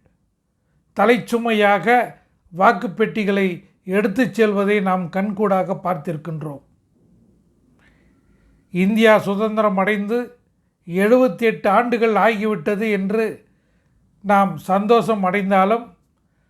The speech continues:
மகாத்மா காந்தி அவர்கள் கூறியது போன்று, ஒரு பெண்மணி இரவில் எவ்வித பயமும் இன்றி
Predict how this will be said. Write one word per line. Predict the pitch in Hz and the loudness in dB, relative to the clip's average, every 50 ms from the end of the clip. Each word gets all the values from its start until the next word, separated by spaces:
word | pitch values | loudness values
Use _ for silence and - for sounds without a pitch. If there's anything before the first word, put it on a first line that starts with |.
| _ _ - | _ _ -10
மகாத்மா | 180 175 185 175 220 247 233 190 196 226 220 202 | -6 -4 -2 2 2 2 2 2 0 0 0 2
காந்தி | 175 196 202 220 220 208 208 | 2 2 2 2 2 0 0
அவர்கள் | 208 202 202 196 185 202 196 175 | 2 2 2 0 -2 -2 -2 -4
கூறியது | 147 196 214 220 214 208 202 202 190 | -4 -4 -4 -2 0 -2 -2 -2 -2
போன்று, | 156 180 196 190 190 226 233 233 214 - - _ _ _ _ _ _ _ _ _ _ _ _ _ _ _ _ _ | -2 -2 -2 -2 0 0 0 -2 -2 -6 -14 _ _ _ _ _ _ _ _ _ _ _ _ _ _ _ _ _
ஒரு | - 185 202 208 190 190 | -2 0 2 2 2 2
பெண்மணி | 196 208 214 233 240 233 240 233 240 240 220 185 | 2 0 0 0 0 -2 -2 0 0 0 0 0
இரவில் | 196 202 214 220 220 214 233 247 247 - - _ _ _ _ _ _ _ _ _ _ _ _ _ _ _ _ _ _ _ _ _ _ _ | 0 2 2 2 0 0 -2 -6 -6 -10 -14 _ _ _ _ _ _ _ _ _ _ _ _ _ _ _ _ _ _ _ _ _ _ _
எவ்வித | - 156 156 190 202 214 196 190 214 247 247 214 240 240 240 226 214 - - _ _ _ _ _ _ _ _ _ - 165 | -8 -4 0 0 0 0 0 0 0 0 0 2 4 4 4 2 0 -4 -8 _ _ _ _ _ _ _ _ _ -8 -4
பயமும் | 190 202 208 214 220 214 220 226 208 190 | -2 0 0 0 0 0 -2 -2 -2 0
இன்றி | 185 190 196 190 190 196 185 139 - - _ | 0 2 0 0 0 -2 -2 -4 -8 -14 _